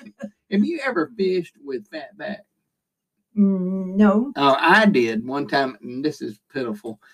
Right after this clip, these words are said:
Speaker 2: We had no bait shop close to where I lived, and mama, my mama told me, she says,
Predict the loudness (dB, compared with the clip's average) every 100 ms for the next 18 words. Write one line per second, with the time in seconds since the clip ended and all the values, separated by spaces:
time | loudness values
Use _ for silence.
0 | _ _ 0 2 4 2 2 2 2 4
1 | 4 4 0 -2 -2 -4 _ -4 0 -2
2 | 0 2 6 6 6 6 6 6 4 2
3 | -2 -12 -12 -6 0 2 2 0 -6 -8
4 | -6 -6 -6 -8 -10 -8 -6 -8 -10 -14
5 | -12 -10